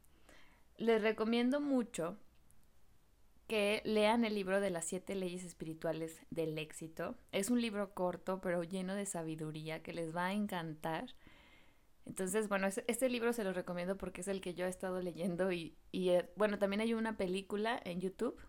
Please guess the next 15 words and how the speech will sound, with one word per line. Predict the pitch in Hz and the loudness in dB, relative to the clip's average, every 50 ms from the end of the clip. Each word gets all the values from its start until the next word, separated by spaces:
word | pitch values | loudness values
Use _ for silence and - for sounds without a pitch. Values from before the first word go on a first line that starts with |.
| - - - - | -20 -20 -10 -4
que | - 175 | -2 0
la | 170 170 165 | 0 0 0
pueden | - 180 180 190 196 196 | 0 0 0 2 0 -2
escuchar. | 190 - - 180 - - 170 175 190 233 - | -4 -8 -10 -10 -6 -4 -4 -4 -4 -6 -8
Yo, | - - - 180 175 175 175 175 175 175 180 - - - - - - - | -12 -10 -6 -4 -4 -2 -2 -2 -4 -4 -6 -8 -12 -18 -20 -20 -16 -10
eh, | - 170 160 170 | -8 -6 -4 -4
hace | 180 - - 190 | -4 -4 -4 -6
un | 196 185 | -4 -2
tiempo | - 180 190 185 196 | -2 -2 0 2 2
<laughs> | 226 | 2
la | 196 190 | 2 2
escuchaba | 180 - - 160 - 170 165 165 165 | 0 -2 -4 -6 -6 -4 -2 -2 -2
diario, | 165 160 160 151 151 151 151 | -2 -2 -2 -4 -4 -6 -6
diario, | 147 156 160 156 156 | -6 -6 -6 -6 -6
diario, | 156 156 156 160 | -4 -4 -6 -6